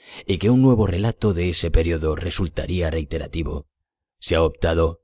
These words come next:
por analizar con más detalle sus años de juventud, una etapa que suele recibir menos atención de sus biógrafos, a pesar de la importancia capital que tuvo para su formación personal y política. Como se ha apuntado, al gran esfuerzo de concisión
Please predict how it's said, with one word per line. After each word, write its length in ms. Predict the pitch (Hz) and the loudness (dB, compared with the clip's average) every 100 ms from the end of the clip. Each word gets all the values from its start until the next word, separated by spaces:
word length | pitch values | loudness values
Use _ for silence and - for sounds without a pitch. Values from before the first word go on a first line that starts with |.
| - | 0
por 160 | 101 | 2
analizar 480 | 90 92 85 117 110 | 2 0 -2 -2 -2
con 220 | - 87 | 0 0
más 220 | 95 107 - | 2 0 -2
detalle 420 | 92 117 104 98 | -2 -2 0 -2
sus 280 | - 85 87 | -4 -6 -4
años 300 | 85 80 78 | -4 -4 -6
de 60 | |
juventud, 560 | 78 82 76 71 80 67 _ _ _ _ | -6 -4 -2 -2 -2 -4 _ _ _ _
una 200 | 90 95 | 0 2
etapa 320 | 95 113 113 | 2 2 2
que 100 | 101 | 0
suele 280 | - 123 110 | 0 2 2
recibir 420 | 98 90 87 82 | -2 -2 -2 -2
menos 260 | 82 80 90 | -2 -2 -4
atención 460 | 82 76 - 87 | -6 -6 -2 -2
de 100 | 78 | -2
sus 180 | - 80 | -4 -6
biógrafos, 640 | 82 80 76 - 78 - - _ _ | -2 -2 -2 -4 -6 -8 -14 _ _
a 100 | 90 | -2
pesar 280 | 80 80 95 | 0 0 0
de 80 | 95 | 0
la 80 | 87 | 0
importancia 600 | 82 82 - 95 - 98 | -2 -2 -2 -4 -2 -4
capital 520 | 82 69 87 95 85 | -4 -4 -2 -2 -4
que 160 | - 71 | -6 -6
tuvo 400 | - 104 104 95 | -2 0 0 0
para 180 | 90 | -2
su 140 | 82 90 | -4 -4
formación 720 | 87 76 73 87 76 71 85 | -4 -6 -6 -4 -4 -6 -8
personal 500 | - 78 - 76 76 | -6 -4 -4 -6 -6
y 60 | 71 | -2
política. 600 | 76 71 69 69 73 73 _ _ _ _ _ _ _ _ _ _ _ | -2 -2 -6 -8 -8 -10 _ _ _ _ _ _ _ _ _ _ _
Como 260 | 90 92 | 2 2
se 160 | 92 123 | 4 4
ha 120 | 135 | 4
apuntado, 680 | 110 92 82 87 78 78 76 - - | 4 2 4 2 2 0 -4 -10 -8
al 140 | - 80 | -2 0
gran 160 | 92 | 2
esfuerzo 460 | 104 - 117 107 107 | 2 2 2 4 2
de 100 | 98 | 4
concisión 640 | 98 80 87 92 82 80 | 2 -2 -2 0 0 -2